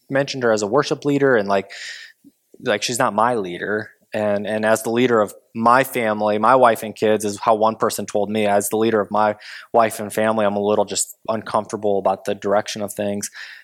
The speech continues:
And, uh, he said, "That's a hill I'm willing to die on." And me, twenty-five years old, said, "That's a hill I'm willing to kill you on." And, um, <laughs> they didn't come back. They're not here anymore. <laughs> So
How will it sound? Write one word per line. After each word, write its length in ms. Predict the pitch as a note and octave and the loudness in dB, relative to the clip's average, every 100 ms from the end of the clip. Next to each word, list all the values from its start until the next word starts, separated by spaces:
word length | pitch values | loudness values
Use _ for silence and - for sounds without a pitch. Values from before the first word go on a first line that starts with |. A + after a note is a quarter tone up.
| - | -10
And, 320 | G#2+ G#2 G#2 | -4 -2 0
uh, 60 | G2+ | -2
he 100 | A2 | -2
said, 360 | - G#2+ G2+ - - - - | -2 -2 -2 -8 -18 -20 -4
"That's 180 | B2 - | -4 -2
a 60 | |
hill 300 | A#2 D#3+ D#3 | 0 4 6
I'm 140 | C3+ B2+ | 6 4
willing 380 | C3+ C#3+ B2+ A#2+ | 2 2 0 -4
to 100 | A#2 | 0
die 320 | A#2+ D3 C3 | 4 6 6
on." 340 | A#2 G#2+ G2+ G2 _ - - _ | 4 2 -2 -8 _ -20 -20 _
And 300 | A#2+ A#2 A#2+ | -2 0 0
me, 360 | C#3+ D3 A#2 G2 - - | 2 2 0 -4 -12 -4
twenty-five 500 | - C#3 B2+ C3+ B2+ | -2 0 4 6 4
years 220 | B2+ B2 | 0 2
old, 420 | B2+ B2 G#2+ G#2 | 4 4 4 0
said, 380 | - - - G2+ | -6 -6 -4 0
"That's 180 | C3 - | 0 -2
a 60 | |
hill 280 | - - D3 | -4 0 2
I'm 100 | C#3+ | 2
willing 260 | C#3+ C#3+ C3 | 0 -2 -2
to 60 | A2 | -6
kill 300 | - C3+ A#2 | -4 -2 0
you 200 | G#2 G#2 | -2 -2
on." 360 | G#2 G2+ G#2+ - - - - - | -2 -4 -8 -12 -20 -18 -20 -6
And, 360 | B2 A#2+ A#2+ A#2+ | 0 2 2 6
um, 260 | B2 A#2+ A#2 - | 8 6 2 -4
<laughs> 1000 | - - - - _ _ _ - _ _ | 0 0 0 -10 _ _ _ -20 _ _
they 120 | C3 | 0
didn't 200 | B2+ A2 | 0 -2
come 140 | A2+ | -2
back. 320 | G2 F#2+ G2 - | 2 2 0 -4
They're 160 | A2+ A2 | -2 0
not 180 | G2+ | 0
here 140 | G2+ G2+ | 0 -2
anymore. 420 | G2 G2 G#2 G#2+ | -2 0 0 0
<laughs> 40 | |
So 240 | - - | -2 2